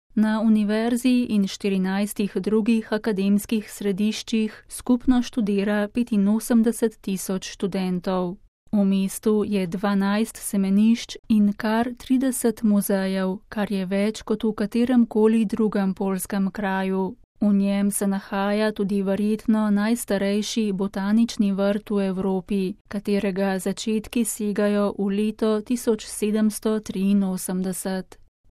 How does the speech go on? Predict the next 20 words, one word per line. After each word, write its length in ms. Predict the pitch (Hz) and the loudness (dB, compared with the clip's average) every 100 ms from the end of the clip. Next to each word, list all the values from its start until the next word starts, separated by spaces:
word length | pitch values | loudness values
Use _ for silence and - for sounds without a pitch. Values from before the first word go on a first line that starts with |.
| _ | _
Papež 480 | - 208 196 214 - | -4 -2 0 -2 -2
Frančišek 680 | - 208 196 240 226 254 208 | 0 2 4 4 2 2 2
bo 140 | 190 | 0
to 160 | 196 214 | 0 0
sredo 500 | 208 220 226 214 226 | 0 0 0 4 2
z 100 | 220 | 2
mednarodnega 800 | 202 190 190 196 208 208 202 202 | 0 0 -2 0 2 2 2 2
letališča, 840 | 196 190 196 202 208 - 226 214 214 | -2 -2 -2 0 -2 -4 -2 -2 -4
poimenovanega 840 | 196 185 185 180 185 190 202 196 190 | -4 -2 -2 -4 -2 0 0 0 -2
po 160 | - | -4
svetem 500 | 190 - 208 214 202 | -4 -2 -2 0 0
Janezu 460 | 196 202 220 220 208 | 0 2 2 2 -2
Pavlu 460 | - 208 214 214 | 0 0 2 0
drugem, 560 | 180 214 214 226 220 214 - - | 0 -2 0 2 2 0 -4 -6
v 100 | 214 | -6
Krakovu 680 | 208 208 214 240 247 233 226 | 0 0 0 -2 0 4 2
najprej 480 | 202 202 226 262 254 | 2 0 -2 -2 0
obiskal 640 | 247 202 - - 196 208 | 0 -2 -4 -4 -2 0
Vaveljski 760 | 190 185 196 208 233 214 - 202 | -2 -2 -2 0 -2 -4 -6 -4
grad. 540 | 190 190 185 180 - | -4 -4 -4 -6 -12